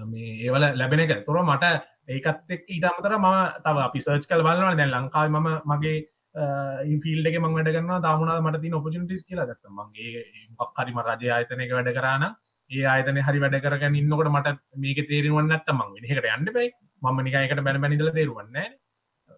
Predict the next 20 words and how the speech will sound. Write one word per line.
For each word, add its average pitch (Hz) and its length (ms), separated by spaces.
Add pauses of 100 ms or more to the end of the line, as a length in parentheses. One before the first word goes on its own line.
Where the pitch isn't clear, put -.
(240)
ඒකින්ද 147 320
මම 139 140 (120)
ඒකේ 120 260
ප්‍රශ්නයක් 165 380
කියනවා 180 220
නේ. 202 120
මං 160 160
කියන්නේ 180 200
ඒතොර 165 140
මං 151 160
තව 147 140
ඔපචුනිටිස් 165 480
බැලුවා. 165 340 (420)
බලලා 143 400
බලලා 190 400 (640)
මේ 180 800
හම් 175 300
බලනකොට 190 480
ඉතින් 254 280
ඇත්තටම 220 420